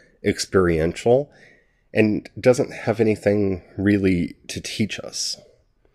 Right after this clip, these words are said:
I know a lot of people like to put on a show of speaking in tongues because it's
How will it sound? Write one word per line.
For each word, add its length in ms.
I 60
know 140
a 20
lot 160
of 60
people 200
like 160
to 60
put 180
on 140
a 60
show 580
of 120
speaking 340
in 100
tongues 380
because 360
it's 260